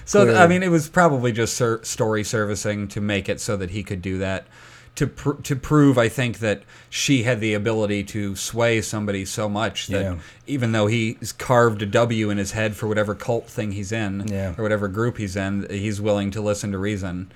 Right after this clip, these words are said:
Speaker 2: Well, I think you have to look at that. I think you have to look at that series, and you really have to think about why you're watching it.
Speaker 1: Right.
Speaker 2: For me, and, and I, the, one of
Speaker 1: Yeah,
Speaker 2: the
Speaker 1: what
Speaker 2: reasons
Speaker 1: was your reason?
Speaker 2: One of the reasons I loved it so much was the aspect of the zombies.
Speaker 1: Okay.
Speaker 2: And the danger that they did. I, I think we're making a pizza out there right now.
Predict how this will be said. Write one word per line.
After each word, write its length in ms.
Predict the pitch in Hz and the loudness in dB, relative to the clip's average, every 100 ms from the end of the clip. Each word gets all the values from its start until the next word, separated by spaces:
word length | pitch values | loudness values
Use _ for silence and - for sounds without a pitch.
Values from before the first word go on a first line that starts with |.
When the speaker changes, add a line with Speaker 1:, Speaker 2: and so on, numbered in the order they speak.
| - - | -20 0
Speaker 2:
Well, 100 | 143 | 4
I 60 | |
think 140 | 156 233 | 6 8
you 80 | 247 | 8
have 80 | |
to 80 | 247 | 8
look 180 | 165 165 | 6 6
at 60 | 151 | 8
that. 180 | 135 120 | 4 4
I 200 | 135 127 | -2 -2
think 120 | 202 | -2
you 60 | |
have 60 | 240 | 0
to 80 | 143 | 2
look 120 | 139 | 2
at 60 | 143 | 2
that 140 | 127 | 0
series, 300 | - 120 117 | 0 0 0
and 80 | 110 | -2
you 80 | 110 | 0
really 220 | 120 135 | 2 4
have 100 | 127 | 2
to 80 | - | 0
think 180 | - 110 | -6 -2
about 240 | 110 104 | -2 -2
why 200 | 90 110 | 2 4
you're 160 | 117 104 | 4 2
watching 400 | 92 87 - 67 | 0 -2 -4 -12
it. 100 | 62 - - | -16 -16 2
Speaker 1:
Right. 220 | 101 87 | 2 6
Speaker 2:
For 100 | 139 | 6
me, 260 | 113 76 - 123 | 4 0 -8 0
and, 220 | 127 127 | 2 4
and 160 | 139 | 2
I, 160 | 143 147 | 2 0
the, 240 | 151 135 | -4 -2
one 180 | 131 151 | 2 6
of 40 | - | 6
Speaker 1:
Yeah, 80 | |
Speaker 2:
the 20 | 175 | 8
Speaker 1:
what 20 | |
Speaker 2:
reasons 140 | 147 160 | 8 6
Speaker 1:
was 160 | 143 | 6
your 120 | 170 | 4
reason? 340 | 143 101 92 87 | 4 2 -2 2
Speaker 2:
One 140 | 135 | 4
of 40 | 170 | 6
the 60 | |
reasons 240 | 170 156 151 | 6 6 6
I 80 | |
loved 260 | 131 139 135 | 6 6 6
it 120 | 139 | 4
so 160 | - 135 | 4 4
much 260 | 123 123 - | 4 2 2
was 300 | 123 139 131 | 6 6 6
the 180 | 139 | 0
aspect 380 | 123 117 - 110 | 2 0 0 -4
of 80 | 110 | -4
the 100 | 107 | -4
zombies. 540 | 101 107 95 76 60 - - - | -2 -2 -2 -8 -14 -18 -20 -10
Speaker 1:
Okay. 320 | 110 107 98 | -4 0 2
Speaker 2:
And 120 | 127 127 | 4 2
the 60 | |
danger 360 | 107 127 135 117 | 2 2 2 2
that 120 | 113 110 | -2 -2
they 100 | 107 | -2
did. 180 | 117 101 | 0 0
I, 240 | 87 101 | -2 -4
I 40 | |
think 180 | 110 127 | -2 -2
we're 60 | 120 | -2
making 320 | 113 107 104 | -2 -4 -6
a 20 | |
pizza 320 | 92 107 92 | -6 -8 -6
out 120 | 85 78 | -8 -6
there 120 | 82 | -6
right 140 | 80 | -6
now. 180 | 73 82 | -8 -14